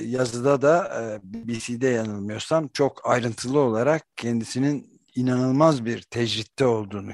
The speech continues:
kendi kendisine tecrit ettiğini Putin'in ve sadece korumalarıyla temas kurduğunu, cep telefonu bile kullanmadığını, dolayısıyla da, e, pek, e, internet de zaten kullanmıyor.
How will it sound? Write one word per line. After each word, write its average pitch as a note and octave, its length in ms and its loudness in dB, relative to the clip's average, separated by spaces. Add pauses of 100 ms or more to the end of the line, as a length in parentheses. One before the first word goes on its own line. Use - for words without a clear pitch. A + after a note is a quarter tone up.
kendi A#2+ 380 2
kendisine F#2 920 -12
tecrit G#2 420 -8
ettiğini G2 420 -8
Putin'in A2+ 560 -6 (640)
ve A2+ 420 -4
sadece B2 500 2
korumalarıyla B2 840 0
temas A2 420 -6
kurduğunu, A2 440 -6
cep C3 220 2
telefonu A2+ 600 -2
bile A#2 240 -2
kullanmadığını, A#2+ 920 -2
dolayısıyla C3+ 720 2
da, E3 120 2 (760)
e, A#2 100 -8
pek, - 340 0
e, - 140 -10
internet C#3 640 2
de G#2 120 -2
zaten F#2 400 -6
kullanmıyor. F#2 680 -6